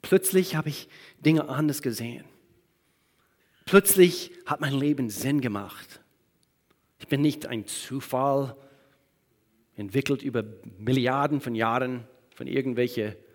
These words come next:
Zellen oder, nein, ein Meisterstück.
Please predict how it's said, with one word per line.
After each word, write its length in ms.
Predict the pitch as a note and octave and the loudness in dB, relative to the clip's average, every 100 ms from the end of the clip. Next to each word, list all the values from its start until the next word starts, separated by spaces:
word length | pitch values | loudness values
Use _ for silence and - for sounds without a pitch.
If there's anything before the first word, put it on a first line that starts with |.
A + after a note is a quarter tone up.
| _ _ _ | _ _ _
Zellen 600 | - - B2+ C3 B2 B2 A2 | -12 -6 -2 -2 -2 -6 -8
oder, 320 | F#2+ F#2+ F2+ _ _ _ _ _ _ _ _ - | -8 -10 -14 _ _ _ _ _ _ _ _ -12
nein, 400 | A#2+ A#2+ A2+ G#2 _ _ _ - | -8 -8 -10 -16 _ _ _ -20
ein 180 | G#2 F#2 | -16 -12
Meisterstück. 760 | F#2+ - - - - - | -10 -12 -12 -14 -14 -20